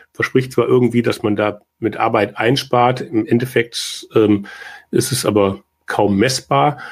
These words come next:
ähm, bis dato, aber wir brauchen ja sozusagen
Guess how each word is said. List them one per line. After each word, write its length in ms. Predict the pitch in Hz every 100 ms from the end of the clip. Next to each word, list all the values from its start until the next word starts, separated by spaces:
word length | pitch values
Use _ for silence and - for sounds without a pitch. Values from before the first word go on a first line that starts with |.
| - -
ähm, 380 | 131 123 117 -
bis 180 | 120 -
dato, 420 | 120 - 123 -
aber 200 | 107 98
wir 80 | 98
brauchen 340 | 98 131 120
ja 240 | 98 98 -
sozusagen 800 | - - 104 101 104 101 143